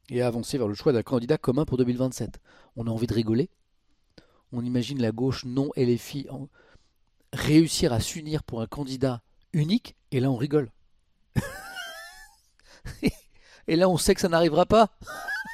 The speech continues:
<laughs> On peut se tromper. Mais <laughs> on va conti-,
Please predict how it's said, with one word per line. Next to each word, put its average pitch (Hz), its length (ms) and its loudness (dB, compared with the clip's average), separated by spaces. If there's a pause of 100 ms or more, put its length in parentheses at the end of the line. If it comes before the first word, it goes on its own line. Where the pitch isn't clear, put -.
(300)
<laughs> - 800 -8
On 214 120 -2
peut 220 160 2
se - 60 -2
tromper. 269 520 6 (1080)
Mais 151 420 6
<laughs> - 800 -2
on - 920 -12
va 131 60 -2
conti-, 160 320 -4